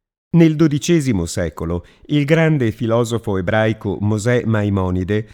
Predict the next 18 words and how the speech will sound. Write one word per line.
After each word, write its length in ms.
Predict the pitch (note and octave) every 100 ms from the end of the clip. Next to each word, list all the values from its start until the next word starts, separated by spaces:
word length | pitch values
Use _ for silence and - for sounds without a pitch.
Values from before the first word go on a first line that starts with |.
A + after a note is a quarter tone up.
| -
scriveva 760 | - - E3+ D#3+ E3+ D#3 C#3+ C#3 -
La 240 | D3 D3+
guida 420 | C3+ D#3 E3+ D3+
dei 280 | C#3 B2+ A2+
perplessi, 680 | A#2 G#2+ A2 F#2 F#2 - G#2+ - _
con 220 | - B2+
l'intento 720 | A#2 C3+ D3+ B2 G#2+ A2+ D3+
di 120 | B2 A2+
riflettere 640 | A#2+ C3 C3 A2+ - F#2
sulla 320 | F2+ C3 A2+ G2+
possibilità 680 | B2 - B2 C3 C#3+ D#3+
di 140 | B2 A2+
conciliare 800 | C#3 C3 - C#3 C3+ B2 G2+
il 140 | F#2 F2+
sapere 540 | - G2+ C3+ B2+ G#2
tradizionale 920 | F#2 F#2 F2+ F#2+ - G2+ A2 G#2 F#2
della 280 | F2 G#2+ F#2
Torah 340 | B2+ C#3 G#2